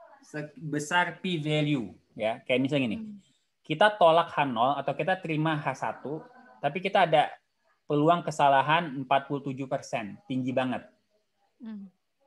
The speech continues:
Speaker 1: Gitu. Jadi daripada kita tolak H nol atau terima H satu, mendingan kita terima H nol. Kalau P value-nya besar, berarti biasanya kita terima H nol.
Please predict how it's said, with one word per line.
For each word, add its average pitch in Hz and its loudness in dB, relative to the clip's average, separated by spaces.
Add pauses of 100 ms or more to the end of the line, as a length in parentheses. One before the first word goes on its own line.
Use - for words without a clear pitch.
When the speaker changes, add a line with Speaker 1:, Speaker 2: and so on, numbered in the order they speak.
(180)
Speaker 1:
Gitu. 107 -20 (1040)
Jadi 147 -2 (160)
daripada 127 0
kita 127 -4 (480)
tolak 127 2
H 123 -4
nol 123 0
atau 135 -4
terima 123 -8
H 120 -8
satu, 139 -6
mendingan 151 -4
kita 156 -4 (160)
terima 131 -6
H 139 -8
nol. 107 -6 (1400)
Kalau 120 0
P 156 2
value-nya 135 0
besar, 127 -2 (720)
berarti 147 -8 (160)
biasanya 143 -4
kita 151 0
terima 135 -4
H 139 -4
nol. 117 -4